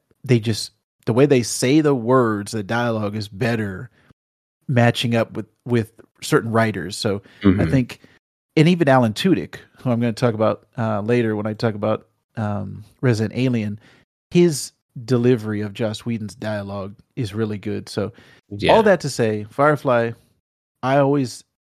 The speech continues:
Speaker 1: you know, it's always my, been my favorite show since I've s-, since I watched it. And
Speaker 2: Mm-hmm.
Speaker 1: this comic came out, and it was,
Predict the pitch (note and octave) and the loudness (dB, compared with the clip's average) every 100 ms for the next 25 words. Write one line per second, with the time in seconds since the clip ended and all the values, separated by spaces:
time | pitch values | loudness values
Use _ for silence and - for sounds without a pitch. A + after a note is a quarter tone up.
0 | _ B2 G2+ F2 A2+ C#3 D3 C3 B2 A#2+ | _ -8 -6 -8 -4 -2 -2 -4 -8 -10
1 | C#3 C3+ B2 A2 A#2+ A2 G2+ A2+ G2+ - | -6 -4 -2 -4 -4 -6 -6 -6 -6 -6
2 | G#2+ G2 - - - - A#2 A2 A2+ A2+ | -8 -8 -8 -16 -14 -8 -2 0 0 0
3 | A2 - - - _ _ B2+ A#2+ B2 - | -6 -8 -12 -20 _ _ 2 4 2 0
4 | - E3 G#3+ F#3 - B2 A2 G#2+ G#2+ - | -2 0 0 -2 -4 0 0 0 -2 -8
5 | _ _ C3+ A#2+ A#2 A2 A2 - _ _ | _ _ 0 2 2 0 -6 -12 _ _
6 | _ _ _ _ _ _ _ _ - D3 | _ _ _ _ _ _ _ _ 4 6
7 | D3 B2+ | 4 2